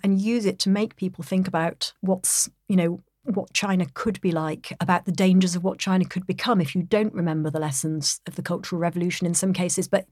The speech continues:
but in other cases saying, "Well, actually, we should look back to this and maybe there was a sort of a brighter future in there somewhere." So f-, for many different reasons, uh, which I think are to do with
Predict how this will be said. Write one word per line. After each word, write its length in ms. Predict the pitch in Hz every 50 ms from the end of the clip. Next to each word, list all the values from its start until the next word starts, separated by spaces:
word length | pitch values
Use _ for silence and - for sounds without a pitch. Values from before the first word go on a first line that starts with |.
| _ -
but 100 | - -
in 120 | 190 190
other 140 | 202 190 190
cases 440 | - 180 175 165 - - 175 156 -
saying, 260 | - 180 170 165 170
"Well, 100 | 180 196
actually, 260 | - - - - 170
we 80 | 170 147
should 280 | - - - 220 190
look 180 | 196 175 - -
back 220 | - - - -
to 80 | - 147
this 260 | 156 180 143 - -
and 180 | - 156 160 139 - - - - - _ _ _ _ _ _ _
maybe 340 | - 175 185 190 190 196 190
there 160 | 185 185 185
was 140 | 185 165 180
a 40 | 180
sort 160 | 175 - 180
of 80 | 175 175
a 60 | 180
brighter 380 | 170 - 190 185 185 185 - 180
future 480 | - - 190 190 190 - - 175 170 - - - - - - - _ _ _
in 140 | 190 190 180
there 140 | 180 175 175
somewhere." 500 | - - 214 214 202 180 151 151 151 147
So 360 | 135 - - 190 190 190 190 - _ _ _ _ _ -
f-, 180 | - - - - -
for 160 | - - 196
many 380 | 202 214 233 247 233 220 208
different 360 | 185 220 202 - 214 196 185 -
reasons, 720 | 170 170 160 147 160 160 165 160 170 165 - - - - _ _ _ _ _ _ _ _ _ _
uh, 240 | - 160 160 160 156
which 260 | 160 180 190 - -
I 80 | 180 160
think 300 | 135 190 180 180 - 170
are 60 | 175
to 140 | - - 180
do 220 | 143 185 175 180
with 560 | 175 160 175 170 170 170 170 160 143 - -